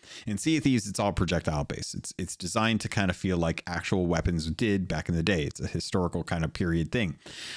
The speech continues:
Um, the nice thing about this is, A, they're not going with hit scan, which I prefer. I prefer the projectile-based combat. I think it feels more like Sea of Thieves. I'm used to it. I like that.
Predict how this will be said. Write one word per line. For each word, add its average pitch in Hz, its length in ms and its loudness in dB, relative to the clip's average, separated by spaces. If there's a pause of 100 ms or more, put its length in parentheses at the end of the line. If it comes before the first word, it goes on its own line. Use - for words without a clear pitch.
(100)
Um, 110 380 0 (200)
the 113 200 -2
nice 143 420 4
thing 170 180 4
about 107 340 4
this 110 280 2
is, 101 380 2 (180)
A, 180 420 2
they're 139 300 2
not 165 260 2
going 143 280 4
with 104 160 2
hit - 240 2
scan, 82 420 -2 (260)
which 110 600 -2 (180)
I 143 160 -6
prefer. - 460 0 (300)
I 107 140 -6
prefer 131 400 2
the 110 280 4
projectile-based 90 1160 2
combat. 76 500 -2
I 87 80 -4
think - 280 -2
it - 120 -6
feels 123 500 2 (200)
more 110 240 2
like 101 180 4
Sea 104 200 4
of 90 80 2
Thieves. 87 300 2
I'm 87 200 2
used 113 340 4
to 104 120 4
it. 98 160 2 (180)
I 104 80 -6
like 107 240 2
that. 82 240 -2